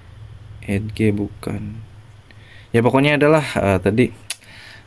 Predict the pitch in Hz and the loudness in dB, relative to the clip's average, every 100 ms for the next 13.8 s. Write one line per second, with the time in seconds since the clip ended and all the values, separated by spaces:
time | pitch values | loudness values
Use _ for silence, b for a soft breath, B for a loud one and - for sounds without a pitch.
0 | - 104 101 98 104 107 117 104 B B | -8 2 4 4 4 4 2 0 B B
1 | B B B - - B B B B B | B B B -20 -20 B B B B B
2 | B - 185 180 B B B - - - | B -2 0 0 B B B -20 -20 -20
3 | - - 110 113 131 139 113 104 - 110 | -20 -4 2 2 4 4 4 2 0 -2
4 | 110 113 113 131 - - - - - - | 0 0 0 -2 -4 -20 -20 -20 -20 -20
5 | - - B B B B B - - 113 | -20 -20 B B B B B -16 -2 2
6 | 120 - 117 - 120 B B B B B | 2 0 -2 -2 -2 B B B B B
7 | 110 104 110 110 110 110 - 107 110 113 | 0 0 0 0 0 -2 0 2 4 2
8 | 113 120 - - - b b b - - | 0 -6 -10 -20 -20 b b b -20 -20
9 | _ - - - - 120 135 123 107 107 | _ -20 -20 -4 0 4 4 4 4 4
10 | 113 120 - 98 92 98 107 - - - | 2 0 -4 -2 0 2 2 0 -8 -20
11 | - - - - - 117 110 107 - - | -20 -20 -20 -12 2 4 4 0 -6 0
12 | 113 107 104 104 101 98 101 98 107 104 | 2 4 4 4 4 2 0 0 -2 0
13 | 101 120 - - 98 95 101 | 0 0 -4 -4 0 2 0